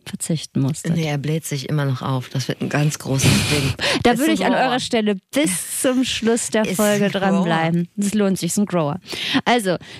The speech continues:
Speaker 1: Linda ist, äh, in Hamburg-Harburg aufgewachsen, hat da im elterlichen Kiosk ausgeholfen und war zu Schulzeiten, ja, eher die mit den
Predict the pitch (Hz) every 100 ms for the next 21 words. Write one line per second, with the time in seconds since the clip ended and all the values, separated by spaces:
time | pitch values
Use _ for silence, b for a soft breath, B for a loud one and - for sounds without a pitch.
0 | B 277 285 254 254 - - 214 170 214
1 | 220 220 294 320 233 240 - 214 220 -
2 | 226 220 220 202 - 202 214 196 190 185
3 | 262 240 226 - 220 - 214 214 208 -
4 | 180 190 190 196 214 - 247 - 208 196
5 | 208 208 B B B B 226 240 - 220
6 | 220 233 247 233 196 196